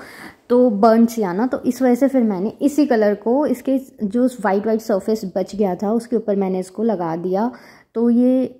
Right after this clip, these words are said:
ऐसे करके निकल के आया। फिर उसके बाद बचता है मिरर लगाना। अब मिरर मेरे पास सिर्फ राउंड मिरर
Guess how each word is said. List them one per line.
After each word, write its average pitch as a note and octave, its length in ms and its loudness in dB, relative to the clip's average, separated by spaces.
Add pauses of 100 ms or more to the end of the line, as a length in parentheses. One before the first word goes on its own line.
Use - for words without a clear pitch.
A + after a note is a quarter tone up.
(140)
ऐसे G#3+ 240 -2
करके A#3 240 -2
निकल G#3 280 0
के G#3 100 -2
आया। A#3 220 2
फिर C#4+ 240 0
उसके B3+ 240 -2
बाद F3+ 220 -6
बचता F#3 400 -6
है G#3 440 -6
मिरर A#3 220 6
लगाना। E3 500 -4
अब G#3+ 300 2
मिरर B3 260 6
मेरे C4 180 4
पास A#3+ 180 2
सिर्फ B3 160 0
राउंड G3+ 320 0
मिरर A3+ 340 2